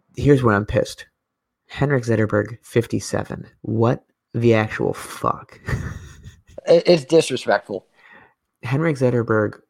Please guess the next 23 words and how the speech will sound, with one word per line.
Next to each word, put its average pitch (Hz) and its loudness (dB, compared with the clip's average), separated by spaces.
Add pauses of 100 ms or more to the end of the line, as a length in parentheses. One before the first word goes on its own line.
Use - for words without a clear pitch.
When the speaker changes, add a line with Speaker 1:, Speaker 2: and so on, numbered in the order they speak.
(100)
Speaker 1:
was, 107 -2
like, 110 -6 (260)
the, 101 -2 (460)
not 135 -6
the 120 -18
second - -6
coming 104 -6
of 101 -6
Steve 104 -4
Yzerman, 120 -2 (720)
but 120 2
he 123 4
was 110 6 (260)
who - -4
filled 107 0
the 104 -2
shoes 98 -2
of 90 -2
Steve 95 -6
Yzerman - -10 (380)
when 107 0
Yzerman 85 -4
left. - -8